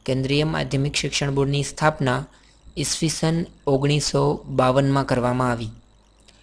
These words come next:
કેન્દ્રીય માધ્યમિક શિક્ષણ બોર્ડ એટલે કે સી બી એસ ઈ બોર્ડનું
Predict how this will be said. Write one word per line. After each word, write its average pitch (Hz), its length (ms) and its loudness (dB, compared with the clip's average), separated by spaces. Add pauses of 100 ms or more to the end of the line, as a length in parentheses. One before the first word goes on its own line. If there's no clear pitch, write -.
(540)
કેન્દ્રીય 170 460 6
માધ્યમિક 156 580 2
શિક્ષણ 156 460 2
બોર્ડ 135 280 4 (300)
એટલે 139 220 -2
કે 143 340 -2 (320)
સી - 240 0
બી 165 200 6
એસ 143 200 0
ઈ 147 60 2
બોર્ડનું 143 580 2